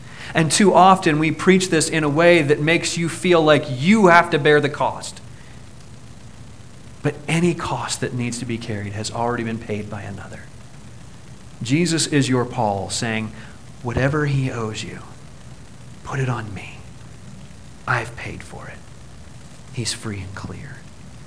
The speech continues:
The message of the gospel is not, "Be a kind person, be a nice person, because that's what God demands of you." That's not the gospel.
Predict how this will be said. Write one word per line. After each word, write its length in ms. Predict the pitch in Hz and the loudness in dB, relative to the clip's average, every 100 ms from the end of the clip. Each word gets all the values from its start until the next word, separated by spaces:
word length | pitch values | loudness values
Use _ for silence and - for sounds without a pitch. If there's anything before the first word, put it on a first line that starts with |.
| - - - - - - - - - - - - - - - - - - - - - - | -18 -18 -18 -18 -18 -18 -18 -18 -18 -18 -18 -18 -18 -18 -18 -18 -18 -18 -18 -18 -18 -10
The 60 | 123 | 0
message 320 | 131 131 117 | 2 2 -2
of 80 | 110 | -2
the 60 | |
gospel 460 | 107 113 113 - 113 | 0 0 -2 -2 -4
is 120 | 101 | -2
not, 640 | 117 113 110 104 - 117 | -2 -2 -4 -6 -12 -2
"Be 160 | 127 123 | 2 2
a 80 | 117 | 0
kind 420 | - 123 113 107 | -6 -6 -8 -10
person, 460 | 120 107 - 117 | -10 -8 -6 -4
be 160 | 113 135 | 0 0
a 40 | |
nice 360 | 123 127 131 131 | 0 2 0 0
person, 580 | - 127 123 - 123 120 - - - - | -2 -2 0 -4 -4 -6 -10 -14 -10 -4
because 240 | 131 127 | 2 4
that's 200 | 117 110 | 2 -2
what 140 | 123 | -4
God 240 | 123 113 110 | -4 -4 -4
demands 480 | 110 110 113 110 113 | -2 -2 -4 -4 -6
of 160 | 104 | -6
you." 160 | 101 101 101 | -8 -10 -8
That's 220 | 113 - | -6 0
not 240 | 127 123 | 0 0
the 80 | 123 | -4
gospel. 580 | 117 110 98 - - | -8 -8 -8 -10 -10